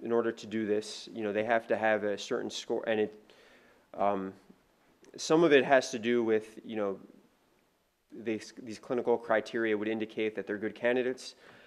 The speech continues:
Other clinical criteria have to do with, um, like, Medicare coverage of these new devices and things. But, you know, it may d-, part of the things that ha-, that are,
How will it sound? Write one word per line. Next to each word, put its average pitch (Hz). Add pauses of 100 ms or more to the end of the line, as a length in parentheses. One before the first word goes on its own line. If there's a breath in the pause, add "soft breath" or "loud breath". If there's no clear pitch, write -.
(180 loud breath)
Other 120
clinical 120
criteria 110
have 107
to 110
do 107
with, 104 (560)
um, 90 (760 soft breath)
like, 95
Medicare 117
coverage 98
of 98 (140)
these 98
new 104
devices 104
and 90
things. - (360 loud breath)
But, 113
you 131
know, 123
it 127
may 139
d-, 120 (420)
part 147
of 156
the 139
things 127
that 120
ha-, 123
that 113 (120)
are, 107